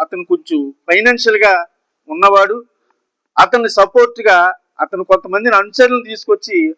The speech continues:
ఆ ఇంటి నుంచి బయటికి తగిలేటకి మరి సంసిద్ధంగా వాళ్ళ మీద దాడి చేయడం జరిగింది.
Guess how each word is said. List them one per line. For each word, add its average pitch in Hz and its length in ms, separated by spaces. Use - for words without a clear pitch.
ఆ 156 60
ఇంటి 180 260
నుంచి 208 220
బయటికి 165 360
తగిలేటకి 165 800
మరి 135 180
సంసిద్ధంగా 156 760
వాళ్ళ 139 180
మీద 147 120
దాడి 143 320
చేయడం 160 200
జరిగింది. 139 460